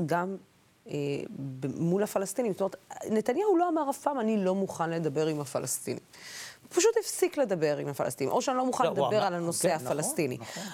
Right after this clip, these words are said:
Speaker 1: הוא פשוט הפסיק לדבר עם הפלסטינים, הוא לא הצהיר את זה. זה שהממשלה הזאת
Speaker 2: כמעט
Speaker 1: בעצם אחת
Speaker 2: להפך,
Speaker 1: ה-
Speaker 2: זאת אומרת, הוא, הוא אמר, "אני רוצה לדבר איתם, הם שמים
Speaker 1: אה,
Speaker 2: את
Speaker 1: זה
Speaker 2: התנאים."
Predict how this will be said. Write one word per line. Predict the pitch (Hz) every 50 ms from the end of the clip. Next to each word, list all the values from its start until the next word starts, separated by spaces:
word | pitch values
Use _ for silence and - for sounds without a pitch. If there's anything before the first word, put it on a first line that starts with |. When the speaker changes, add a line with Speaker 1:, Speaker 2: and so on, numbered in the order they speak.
| - -
Speaker 1:
הוא | - 320 370 359
פשוט | - 381 440 508 - 539
הפסיק | - - - 466 440 - 415 415
לדבר | 381 339 359
עם | 349 339 330
הפלסטינים, | 311 - 311 302 302 - - - 277 262 254 240 -
הוא | 165 180 190
לא | 208
הצהיר | 208 - - - - - - 226 214 170 151
את | 135
זה. | 123 - - - - - - - - - - - - - _ -
זה | 165 151 156 262 359 466
שהממשלה | 453 - 415 392 320 254 214 208 - - - 190 156 156 175 220 254 247
הזאת | 208 180 151 - 202 233 190
Speaker 2:
כמעט | 139 165 190 -
Speaker 1:
בעצם | 254 214
אחת | 220 254
Speaker 2:
להפך, | 277 - - 285 269 247
Speaker 1:
ה- | -
Speaker 2:
זאת | - 151
אומרת, | 147 143 -
הוא, | 156 143
הוא | 143 147 - 160
אמר, | 175 208 269 269 208 135
"אני | 131 151 180
רוצה | 180 175 147 - 190
לדבר | 185 147 135 123 165 220 240
איתם, | 254 226 - 185 160
הם | 147 156 165 160
שמים | - 143 143 139
Speaker 1:
אה, | - 220 262 269 262
Speaker 2:
את | 220
Speaker 1:
זה | 175 226
Speaker 2:
התנאים." | 262 240 415 480